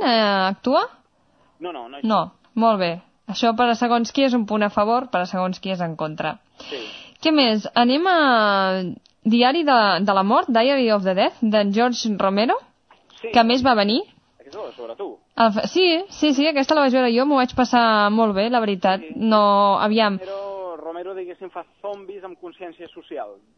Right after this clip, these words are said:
Speaker 1: Sí,
Speaker 2: Gènere.
Speaker 1: bé, és el que potser li vaig trobar una mica més
Speaker 2: Mm.
Speaker 1: que d'altres, un valor afegit, diguéssim, a les típiques pel·lícules de zombis,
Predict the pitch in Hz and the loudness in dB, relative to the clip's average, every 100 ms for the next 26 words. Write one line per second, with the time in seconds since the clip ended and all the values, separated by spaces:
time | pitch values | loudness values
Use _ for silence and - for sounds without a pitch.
0 | _ - - 294 269 208 180 151 127 - | _ -14 0 4 4 4 0 -6 -6 -4
1 | 233 269 302 277 269 294 262 269 247 226 | 0 2 2 2 2 0 0 2 4 2
2 | 233 254 - 294 285 277 - 262 254 240 | 0 -4 0 -2 0 -2 0 0 2 2
3 | 233 233 220 202 202 190 - 220 220 208 | 0 2 2 2 0 -4 -2 0 2 2
4 | 226 330 - 233 - _ _ 220 202 202 | 0 -4 -10 -18 -20 _ _ 2 4 4
5 | 190 180 180 180 196 190 196 190 185 180 | 2 2 0 0 0 0 0 0 0 -4
6 | - - 240 220 214 208 190 180 185 175 | -8 0 4 4 4 2 0 0 -2 -2
7 | 180 185 185 170 165 180 202 185 196 190 | -2 -4 -2 -2 -2 -4 -6 -4 -4 -4
8 | - 190 190 185 190 190 185 180 196 196 | -4 -2 -2 -2 0 0 0 0 0 0
9 | 185 269 | 0 -2